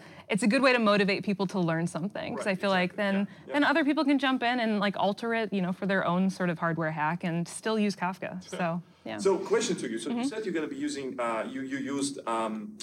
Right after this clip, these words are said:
Speaker 2: uh, libRD Kafka, which is, uh, the implementation of Kafka in C
Speaker 1: Mm-hmm.
Speaker 2: that, um, uh, will be used by your Python script.
Speaker 1: Mm-hmm.
Speaker 2: Why, why you opt out from the concept of, like, a rest proxy?
Speaker 1: Mm-hmm.
Speaker 2: Like, why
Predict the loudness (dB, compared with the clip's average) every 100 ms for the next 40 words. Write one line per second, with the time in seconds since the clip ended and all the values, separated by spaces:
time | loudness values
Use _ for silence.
0 | -4 -4 -2 -2 -2 0 -2 -2 -4 -4
1 | -6 -6 -6 -4 -2 -4 -4 -6 -4 -6
2 | -4 -4 -4 -4 -4 -4 -4 -6 -10 -8
3 | -6 -6 -6 -8 -4 0 0 2 2 2
4 | -2 -4 -2 0 0 0 -4 -8 -14 -20
5 | -12 -4 -2 0 0 0 0 -2 -2 0
6 | 0 -2 -2 0 -2 -2 -6 -8 -8 -8
7 | -16 -10 -6 -6 -8 -4 2 4 6 6
8 | 6 4 2 -4 -18 -20 -16 -8 0 2
9 | 4 6 4 4 4 4 2 0 2 2
10 | 2 0 0 2 0 0 0 2 2 0
11 | -2 0 -2 -4 0 2 2 0 -4 -8
12 | -16 -4 -2 -2 0 2 2 0 -8 -16
13 | 0 4 4 4 2